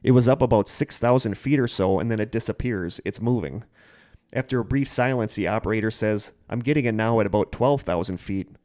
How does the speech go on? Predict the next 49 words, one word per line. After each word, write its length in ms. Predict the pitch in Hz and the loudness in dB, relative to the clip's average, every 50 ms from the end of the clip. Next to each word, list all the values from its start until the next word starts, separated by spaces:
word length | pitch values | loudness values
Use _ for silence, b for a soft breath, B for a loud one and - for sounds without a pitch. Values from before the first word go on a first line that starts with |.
| _ _ _ _ - - _ - | _ _ _ _ -20 -12 _ 2
Oh 100 | 131 131 | 2 4
my 140 | 127 117 | 4 2
God, 320 | 107 113 120 120 110 104 95 | 2 2 0 0 0 0 0
what 160 | 95 104 95 | 2 2 2
is 200 | 90 120 123 113 | 2 0 0 -2
this? 380 | 95 60 - - - - - - | -2 -4 -4 -6 -8 -10 -10 -6
Now 200 | - 113 123 123 | -2 0 0 0
I'm 80 | 120 | 0
getting 220 | 117 123 120 123 110 | 0 -2 -2 -2 -6
three 360 | - - - 127 147 147 117 | -6 -6 -4 -2 0 2 0
of 100 | 98 92 | 0 0
them, 260 | 98 98 101 104 104 - | -2 -2 -2 -4 -6 -6
and, 180 | - 107 101 - - | -6 -6 -6 -2 -2
uh, 240 | 101 113 104 107 - | 0 0 0 0 -2
they're 80 | 104 | -4
separated 560 | 104 - - 127 120 - 120 117 113 120 117 95 | -4 -2 -2 -2 -2 0 0 0 0 -2 -2 -2
by 140 | 101 101 | -2 -2
about 260 | 98 98 104 101 95 - | -2 -2 -2 -2 -2 -4
five 280 | - 95 104 117 113 | -4 -4 -2 -2 -2
thousand 320 | - 104 110 120 107 104 101 | -2 -2 -2 -2 -4 -6 -8
feet 260 | - - 123 120 - | -6 -4 -4 -2 -2
in 120 | 98 98 | -4 -6
height." 380 | - - 117 104 - - - - b b b b b b b b b b b b b b - | -6 -6 -6 -6 -6 -8 -10 -16 b b b b b b b b b b b b b b -6
In 120 | 135 131 | -4 -2
describing 520 | 113 110 - - 127 120 127 135 135 131 | -2 -2 -2 -2 0 2 2 2 2 0
the 100 | 113 82 87 | 0 0 2
objects, 460 | 113 131 131 120 113 98 101 - - | 0 0 -2 -2 -2 -2 -2 -4 -4
the 120 | 107 107 | -4 -2
operator 380 | 107 107 - 110 113 110 104 110 | -2 -2 -2 -2 -2 -2 -2 -4
says, 320 | - - 110 110 110 104 - | -4 -2 -2 -2 -2 -2 -4
"I'm 120 | - 107 107 | -6 -6 -6
seeing 300 | - - 131 131 123 113 | -4 -2 -2 -2 -2 -2
three. 380 | - - 117 123 113 90 - | -4 -4 -4 -4 -4 -4 -4
They 140 | - 107 107 | -2 -2 0
look 180 | 107 117 - 120 | 0 0 -2 -2
like 120 | 117 104 | -4 -4
a 60 | 104 | -4
triangle 480 | - - - 110 117 120 113 101 95 95 | -6 -4 -6 -4 -4 -4 -2 -2 -2 -4
on 120 | 98 95 | -4 -4
my 100 | 92 87 | -4 -6
scope. 520 | - - - - 113 98 - - - - b b b b b | -6 -8 -6 -4 -2 -2 -2 -4 -10 -16 b b b b b
One 160 | 117 117 120 | -4 -2 0
by 120 | 113 120 120 | 0 -2 -2
South 300 | - - 127 131 127 - | 0 0 0 0 0 0
Haven, 400 | 113 104 110 101 110 110 113 113 b b b b b | -2 -2 -2 0 -2 -2 -4 -6 b b b b b
another 340 | - 110 107 113 113 123 120 | -6 -2 -2 0 2 2 4
over 180 | 117 113 120 123 | 4 2 2 0
Lake 200 | 123 120 113 98 | 0 0 -2 0
Michigan, 540 | 104 104 104 - 117 101 107 107 107 98 | -2 -4 -4 -4 -6 -4 -4 -4 -4 -6